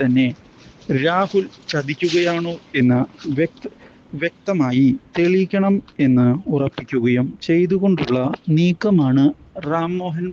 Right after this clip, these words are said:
പ്ലാൻ ചെയ്യുന്നത്. മ-, ഇതേ തുടർന്നുള്ള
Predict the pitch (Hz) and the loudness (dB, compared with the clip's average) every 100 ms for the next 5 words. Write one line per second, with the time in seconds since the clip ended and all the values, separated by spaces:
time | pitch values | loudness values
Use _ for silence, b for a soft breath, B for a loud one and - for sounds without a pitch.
0 | - 135 127 131 131 127 127 120 127 - | -8 -6 -2 -2 -2 0 0 0 -2 -6
1 | _ _ B B B B B B _ _ | _ _ B B B B B B _ _
2 | 135 - 311 B B B B - 139 139 | -2 -2 -4 B B B B -8 -2 -2
3 | 135 131 123 123 127 127 | -2 -2 0 2 4 2